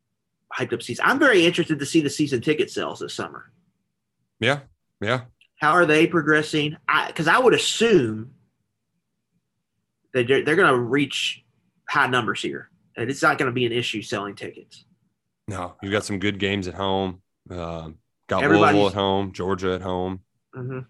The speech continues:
Speaker 1: Everybody's kinda pointing that Georgia game, but there's also some other good games.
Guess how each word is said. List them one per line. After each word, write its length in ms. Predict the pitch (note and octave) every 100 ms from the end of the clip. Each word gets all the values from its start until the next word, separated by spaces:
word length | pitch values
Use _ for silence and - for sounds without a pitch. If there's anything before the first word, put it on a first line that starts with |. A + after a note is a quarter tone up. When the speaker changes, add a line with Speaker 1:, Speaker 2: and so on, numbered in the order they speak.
| -
Speaker 1:
Everybody's 380 | C3 C#3+ C#3 C3+
kinda 200 | D3+ C3+
pointing 260 | C#3+ C#3+ C#3
that 140 | B2
Georgia 260 | C3 C3 B2+
game, 180 | B2+
but 60 | A#2+
there's 140 | A#2+
also 300 | A#2 A#2+ C3+
some 200 | A#2+ A#2+
other 200 | A#2 B2
good 300 | A#2 B2 A#2+ A#2+
games. 340 | A#2+ A#2+